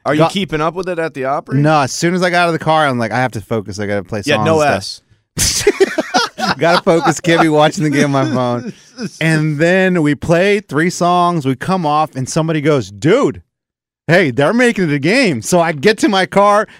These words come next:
Speaker 2: turn it on the radio, I'm like, "Oh, crap, they've scored ten points."
Speaker 1: The Cowboys of Dallas have started to show their strength
Speaker 2: S-,
Speaker 1: again.
Speaker 2: so I made it home by fourth, by the start of the fourth quarter.
Speaker 1: They
Speaker 2: And
Speaker 1: actually
Speaker 2: that's
Speaker 1: put,
Speaker 2: when it all came,
Speaker 1: hey,
Speaker 2: kinda came crashing down a
Speaker 1: they
Speaker 2: little
Speaker 1: put
Speaker 2: bit.
Speaker 1: the games on the radio?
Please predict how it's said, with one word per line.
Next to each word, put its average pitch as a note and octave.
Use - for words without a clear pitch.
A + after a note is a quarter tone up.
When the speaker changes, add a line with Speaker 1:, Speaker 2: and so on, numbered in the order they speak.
Speaker 2:
turn G#3+
it G#3
on G3
the F#3+
radio, G#3+
I'm G3
like, D#3+
"Oh, G#3
crap, A#3
they've A#3
scored G#3+
ten F#3+
points." B3+
Speaker 1:
The -
Cowboys C3
of B2+
Dallas D3
have B2+
started G#3+
to A#3
show B3
their A#3+
strength E3
Speaker 2:
S-, A#2
Speaker 1:
again. G#2
Speaker 2:
so C3+
I D#3
made G#3+
it D3
home E3
by B2+
fourth, C3+
by C3
the A2
start C#3
of A2+
the -
fourth A#2+
quarter. A2+
Speaker 1:
They D3
Speaker 2:
And F#3+
Speaker 1:
actually D3
Speaker 2:
that's D3+
Speaker 1:
put, G3
Speaker 2:
when C3
it B2
all A#2+
came, A2+
Speaker 1:
hey, F3
Speaker 2:
kinda C3
came A2+
crashing G#2
down G2+
a -
Speaker 1:
they -
Speaker 2:
little F#2
Speaker 1:
put A#3
Speaker 2:
bit. -
Speaker 1:
the A#3
games E3
on F3+
the D#3
radio? F#3+